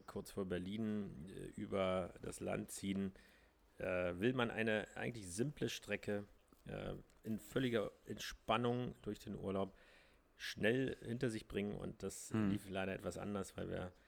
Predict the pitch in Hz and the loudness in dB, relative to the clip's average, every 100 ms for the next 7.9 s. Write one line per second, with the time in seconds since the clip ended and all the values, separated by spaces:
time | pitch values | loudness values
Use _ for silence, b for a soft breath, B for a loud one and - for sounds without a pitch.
0 | b b - 92 95 92 95 - 95 - | b b -6 -4 -2 -2 -2 -4 -8 -4
1 | 95 92 92 - 95 90 - 113 113 104 | -2 -2 -2 -2 -2 -2 0 0 0 0
2 | 95 98 - 95 95 95 b b b b | -2 -2 -4 -4 -2 -4 b b b b
3 | b - - 107 113 120 117 - 135 190 | b -12 -2 2 8 10 10 8 8 8
4 | 190 - - 123 127 120 123 110 - 107 | 8 4 4 4 6 4 4 0 0 0
5 | - - 156 165 165 - 120 117 - 110 | 0 -2 4 4 4 4 2 2 0 2
6 | 110 104 107 110 110 110 107 107 104 - | 4 2 0 2 2 0 2 0 0 0
7 | 104 98 - 143 190 170 160 143 143 | 2 2 0 4 6 6 6 6 4